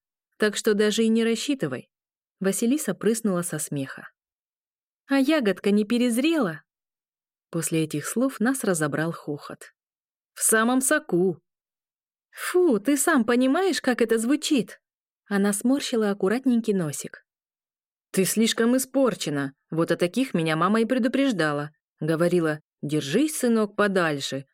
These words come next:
Им только и нужно, лишь бы в трусики к тебе залезть.'"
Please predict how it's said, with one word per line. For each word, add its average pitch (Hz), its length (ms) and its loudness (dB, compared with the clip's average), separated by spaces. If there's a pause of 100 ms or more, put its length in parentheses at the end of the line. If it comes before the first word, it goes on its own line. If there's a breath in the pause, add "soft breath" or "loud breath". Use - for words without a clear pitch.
(160)
Им 185 200 2
только 190 340 2
и 208 60 2
нужно, 226 400 0
лишь 160 180 -2
бы 190 100 0
в - 80 -12
трусики 320 420 -2
к - 80 -20
тебе 160 240 0
залезть.'" 151 560 -2